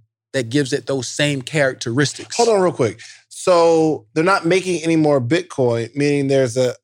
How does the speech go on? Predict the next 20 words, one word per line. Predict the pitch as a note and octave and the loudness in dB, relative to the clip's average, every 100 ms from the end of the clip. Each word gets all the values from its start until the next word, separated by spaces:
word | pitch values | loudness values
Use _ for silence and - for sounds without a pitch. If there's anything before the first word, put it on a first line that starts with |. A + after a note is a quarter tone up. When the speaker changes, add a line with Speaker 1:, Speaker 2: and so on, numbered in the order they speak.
| - | -12
Speaker 2:
a | |
finite | A2+ - E3 F3+ F3 D3+ | -6 0 2 2 2 0
amount | C3+ D#3 D3+ | 0 0 0
of | A#2 | 0
it, | A2+ A2 _ _ _ _ _ | -2 -4 _ _ _ _ _
but | - B2 | -6 0
the | C3+ | 2
market | C#3 F3+ F3+ E3 | 4 2 0 0
cap | D#3+ C#3 | 0 2
will | C3+ | 2
go | C#3 C#3+ | 2 4
up | D3 - | 2 0
only | C3+ D3 D3 | 0 0 0
because | C3 C#3+ B2+ | 0 0 0
that | B2+ - | -2 -4
finite | D3 D3 C#3+ C3+ | -2 0 2 0
amount | A#2 C3+ C3+ A2 - | 0 2 0 -2 -8
will | B2+ B2 | -4 -2
continue | A2+ B2+ A2+ - B2+ A#2+ | -2 -4 -4 -4 -4 -4
to | A2 - G2 | -6 -8 -12